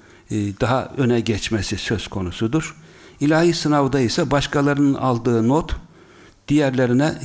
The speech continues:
hiç zarar dokunmaz. E, yani cennetin kontenjanı sınırlı değildir.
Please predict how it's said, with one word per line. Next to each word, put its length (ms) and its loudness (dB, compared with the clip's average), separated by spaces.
hiç 140 -4
zarar 460 0
dokunmaz. 640 -2
E, 60 -2
yani 320 -2
cennetin 500 2
kontenjanı 840 0
sınırlı 640 -2
değildir. 580 -2